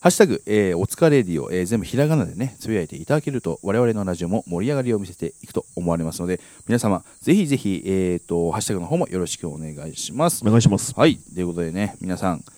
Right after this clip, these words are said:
Speaker 1: えー、先週はね、えー、十周年ライブ、えー、の感想をね、結構いろいろいただいて、
Speaker 2: はい。
Speaker 1: そのことについてね、いろいろこう、まあ、感想を読み上げて、
Speaker 2: うん。
Speaker 1: えー、もう本当にありがとうございました。
Speaker 2: ありがとうございます。
Speaker 1: えー、もう本当にもう感謝、感謝、感-、感謝、感激、やめあられということでね、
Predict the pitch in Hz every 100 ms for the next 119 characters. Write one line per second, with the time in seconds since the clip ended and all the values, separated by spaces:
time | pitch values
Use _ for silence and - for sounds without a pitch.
0 | - - 95 92 90 87 85 123 113 113
1 | 101 113 - - 92 90 98 - 156 139
2 | 110 95 76 58 - 92 87 85 82 80
3 | 82 80 76 - - - 185 180 135 131
4 | 131 117 117 - 95 95 98 90 107 101
5 | 90 - - - 120 - - - - 117
6 | 107 92 87 82 104 101 98 92 87 90
7 | 87 87 85 104 90 98 90 92 92 101
8 | 110 87 80 - - - 127 120 87 90
9 | 85 98 90 90 92 92 92 87 85 87
10 | 87 78 - - - 92 - 80 90 92
11 | 90 90 92 82 - 107 85 - 98 78
12 | 78 104 95 90 82 113 80 - 92 80
13 | 98 113 85 82 78 82 - 87 80 73
14 | 110